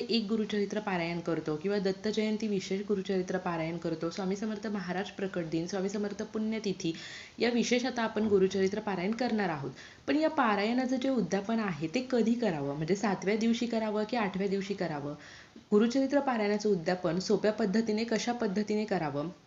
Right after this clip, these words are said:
गुरुचरित्र पारायण आहे, त्याचं उद्यापन कोणत्या पद्धतीने करावं, आरती कोणती म्हणावी, नैवेद्य काय दाखवावे आणि किती प्रमाणात दाखवावे,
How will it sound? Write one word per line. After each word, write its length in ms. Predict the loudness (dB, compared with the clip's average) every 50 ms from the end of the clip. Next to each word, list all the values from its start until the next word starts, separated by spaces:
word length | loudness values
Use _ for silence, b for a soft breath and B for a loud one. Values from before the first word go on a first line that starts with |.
| B B 2 6
गुरुचरित्र 460 | 6 6 6 6 4 4 4 4 2
पारायण 480 | 0 2 2 4 4 4 2 2 0 2 4
आहे, 260 | 4 4 4 2 0
त्याचं 520 | -4 -4 -8 -16 -14 -6 -2 0 0 2 2 2
उद्यापन 440 | 2 2 2 2 0 0 0 -2
कोणत्या 520 | -4 -2 2 4 6 6 6 6 4 2 2
पद्धतीने 580 | 4 4 4 4 4 2 2 2 2 2 0
करावं, 420 | 0 0 0 0 0 0 0 0 0 0 2
आरती 400 | 4 4 4 2 2 2 0 2
कोणती 360 | 2 4 2 4 4 2 2
म्हणावी, 460 | 2 2 2 2 0 0 0 0 2 2
नैवेद्य 500 | 2 2 2 2 2 0 0 0 -2 -4
काय 280 | -2 -2 -2 -2 -2
दाखवावे 460 | -2 -2 -2 -2 0 0 0 0 0
आणि 220 | 0 0 0 0 0
किती 220 | 0 -2 -2 -2
प्रमाणात 480 | -2 -2 -2 0 0 0 0 0 -2 -2
दाखवावे, 540 | -2 -2 -2 -2 -2 -4 -4 -2 -2 -2